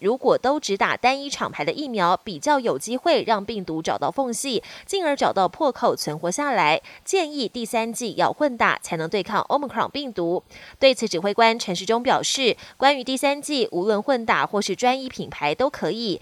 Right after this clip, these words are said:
最重要的是下定决心赶快施打。另外，第二十期疫苗也将从十八号开放预约。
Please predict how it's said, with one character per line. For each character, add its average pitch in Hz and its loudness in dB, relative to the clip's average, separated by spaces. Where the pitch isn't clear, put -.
最 381 2
重 294 -2
要 262 0
的 165 0
是 202 0
下 285 2
定 220 -8
决 156 -2
心 214 -6
赶 202 -2
快 165 -4
施 269 -4
打。 233 4
另 254 -4
外， 247 4
第 233 0
二 370 6
十 254 -2
期 208 -8
疫 254 -6
苗 170 2
也 160 -2
将 302 -2
从 175 -2
十 - -4
八 226 -2
号 240 4
开 247 0
放 277 -4
预 165 -8
约。 156 2